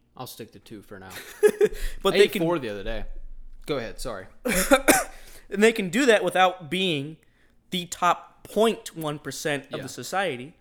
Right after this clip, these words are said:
Speaker 1: Absolutely.
Speaker 2: Why shouldn't I be upset at the fact that people across our border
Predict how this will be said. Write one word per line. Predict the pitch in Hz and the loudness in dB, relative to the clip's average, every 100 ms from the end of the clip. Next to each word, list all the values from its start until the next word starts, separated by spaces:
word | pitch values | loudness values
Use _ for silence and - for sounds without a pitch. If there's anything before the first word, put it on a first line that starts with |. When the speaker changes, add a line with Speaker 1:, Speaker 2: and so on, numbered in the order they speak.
| _ - | _ -20
Speaker 1:
Absolutely. | 214 139 | -12 -2
Speaker 2:
Why | 156 170 185 190 - _ _ _ _ _ _ _ _ _ _ - | 2 2 0 -4 -14 _ _ _ _ _ _ _ _ _ _ -12
shouldn't | - - 202 165 | -8 -4 -4 -2
I | 156 | -4
be | 143 131 120 _ - | -2 -6 -8 _ -6
upset | 151 - - - 185 214 | -4 -4 -6 -4 -2 -2
at | 147 | -4
the | 127 | -10
fact | - - - | -10 -12 -12
that | - | -12
people | 143 127 120 | -10 -10 -12
across | - 143 127 - | -4 -4 -4 -8
our | |
border | 123 131 180 202 - | -8 0 0 0 -6